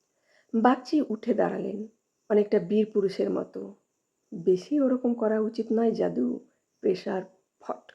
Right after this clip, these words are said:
করে দেবে।" টেবিলে হঠাৎ একটা চাটি মেরে বললেন, you, you don't think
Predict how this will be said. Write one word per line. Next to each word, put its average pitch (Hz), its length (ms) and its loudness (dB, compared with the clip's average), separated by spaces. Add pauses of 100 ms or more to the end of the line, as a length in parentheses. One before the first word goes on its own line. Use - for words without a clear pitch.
করে 208 180 0
দেবে।" - 340 -6 (1080)
টেবিলে 208 480 4 (220)
হঠাৎ 233 400 0
একটা 214 220 0
চাটি 202 380 -4
মেরে 226 200 4
বললেন, 233 420 0 (1080)
you, 254 360 2 (880)
you 226 100 4 (240)
don't 233 240 4
think 208 440 -2